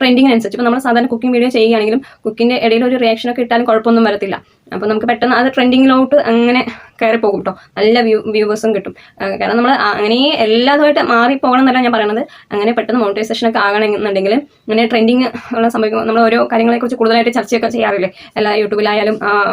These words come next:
മൊത്തത്തിൽ google-ായാലും അങ്ങനെ ചെയ്യാറുണ്ട്. അപ്പോൾ ആ ടോപ്പിക്ക് നോക്കി നമുക്ക്, ആ, റിയാക്ഷൻ ഒക്കെ ചെയ്യുന്നവർക്കാണെങ്കിൽ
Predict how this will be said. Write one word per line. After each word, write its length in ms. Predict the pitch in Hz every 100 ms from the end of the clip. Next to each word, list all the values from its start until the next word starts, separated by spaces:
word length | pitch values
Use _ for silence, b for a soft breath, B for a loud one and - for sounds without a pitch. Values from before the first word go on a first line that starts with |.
| 190
മൊത്തത്തിൽ 260 | 202 202 202
google-ായാലും 360 | 196 208 196 202
അങ്ങനെ 140 | 214 226 B
ചെയ്യാറുണ്ട്. 340 | 220 208 185 - b 190
അപ്പോൾ 140 | 240 220
ആ 80 | 240
ടോപ്പിക്ക് 340 | 277 220 233 254
നോക്കി 180 | 220 240
നമുക്ക്, 240 | 220 233 220
ആ, 60 | 202
റിയാക്ഷൻ 280 | 208 220 240
ഒക്കെ 100 | 233 240
ചെയ്യുന്നവർക്കാണെങ്കിൽ 580 | 220 220 220 214 220